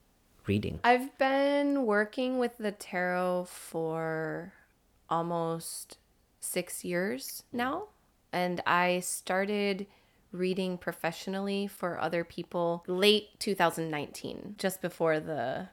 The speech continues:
Speaker 2: pandemic hit.
Speaker 1: Oh, right.
Speaker 2: Um,
Speaker 1: What a great time to start. <laughs>
Speaker 2: <laughs> Yeah.
Speaker 1: Actually,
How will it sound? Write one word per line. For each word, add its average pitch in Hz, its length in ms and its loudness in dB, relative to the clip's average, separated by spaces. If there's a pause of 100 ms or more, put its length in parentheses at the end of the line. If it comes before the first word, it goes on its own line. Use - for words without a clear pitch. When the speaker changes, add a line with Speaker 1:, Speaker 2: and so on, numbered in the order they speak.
Speaker 2:
pandemic 156 520 -2
hit. - 380 -10
Speaker 1:
Oh, 113 280 4
right. 92 220 0 (100)
Speaker 2:
Um, - 360 -8
Speaker 1:
What 104 100 -4
a 101 40 -2
great 113 200 -2
time 92 280 -6
to - 60 -16
start. - 420 -8
<laughs> - 40 -6
Speaker 2:
<laughs> - 60 2
Yeah. 202 680 8
Speaker 1:
Actually, - 300 4